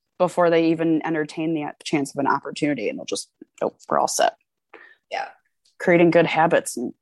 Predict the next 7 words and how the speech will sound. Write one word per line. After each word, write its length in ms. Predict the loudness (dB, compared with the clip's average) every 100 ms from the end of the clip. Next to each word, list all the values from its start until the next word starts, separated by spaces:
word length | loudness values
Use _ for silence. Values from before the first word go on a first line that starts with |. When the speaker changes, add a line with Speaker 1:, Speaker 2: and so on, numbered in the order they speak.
| -12 -8
Speaker 1:
younger 260 | -2 0 0
generations. 800 | -2 0 0 0 -4 -6 -12 -16
That's 100 | -12
what 80 | -10
I'm 60 |
talking 340 | -4 -4 -4 -8
about. 300 | -8 -10